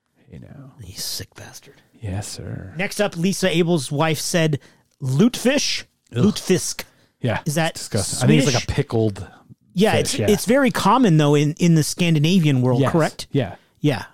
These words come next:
Speaker 2: It's,
Speaker 1: Yep.
Speaker 2: it's pickled fish, correct?
Speaker 1: Yes, that is correct.
Speaker 2: Is that, is it common there because the weather's bad and they have to, like,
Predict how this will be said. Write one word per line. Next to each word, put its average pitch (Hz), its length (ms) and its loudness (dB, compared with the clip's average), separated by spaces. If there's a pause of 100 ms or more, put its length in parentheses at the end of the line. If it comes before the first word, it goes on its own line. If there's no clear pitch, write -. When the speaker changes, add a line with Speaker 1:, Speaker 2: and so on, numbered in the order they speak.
(160)
Speaker 2:
It's, 147 300 -4
Speaker 1:
Yep. - 60 -6
Speaker 2:
it's - 100 -4
pickled 165 360 -2
fish, - 280 -2
correct? 147 320 -2
Speaker 1:
Yes, - 240 -14
that 113 160 0
is - 80 -4
correct. - 240 -6
Speaker 2:
Is 147 100 2
that, 196 260 0
is 175 140 2
it - 160 -2
common 208 380 2
there 202 140 4
because 175 340 2
the 170 80 4
weather's 185 340 2
bad 233 320 0
and 180 160 2
they 165 40 4
have 156 180 2
to, 196 80 0
like, 151 340 0